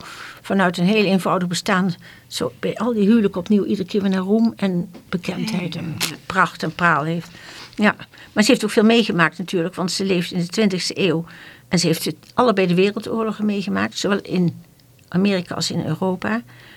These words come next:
Speaker 1: En haar financiën, die, eh, gigantisch groeiden, zijn ook een paar keer met die depressies, eh, enorm gedonderd. En dan begon ze weer met, eh, ze was ook een hele goede zakenvrouw. Ze kon het,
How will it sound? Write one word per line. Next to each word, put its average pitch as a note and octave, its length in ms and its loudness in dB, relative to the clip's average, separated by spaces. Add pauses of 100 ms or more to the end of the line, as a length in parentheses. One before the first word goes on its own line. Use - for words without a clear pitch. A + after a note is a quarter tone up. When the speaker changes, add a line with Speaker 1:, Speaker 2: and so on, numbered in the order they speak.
(200)
Speaker 1:
En D#3+ 260 0 (320)
haar D3+ 300 2
financiën, F#3+ 640 2
die, D#3+ 320 -8
eh, C#3+ 260 -6
gigantisch F#3 560 0
groeiden, G#3+ 340 2
zijn F3 160 0
ook D#3+ 80 -2
een D#3+ 100 -6
paar F#3+ 200 0
keer - 160 -6
met E3+ 180 0
die D3+ 100 -10
depressies, - 720 -6 (580)
eh, F3+ 180 0 (120)
enorm G3+ 340 4
gedonderd. F#3+ 440 0
En F4+ 100 -2
dan C4 140 4
begon G#3 340 -2
ze - 120 -4
weer F#3 220 -6
met, E3 240 -6
eh, E3+ 240 -8
ze - 200 -12
was E3 220 -10
ook F3 60 -12
een D#3+ 80 -6
hele F#3+ 180 -2
goede F3+ 240 -4
zakenvrouw. - 580 -8
Ze G3+ 160 -10
kon - 240 -8
het, E3 320 -6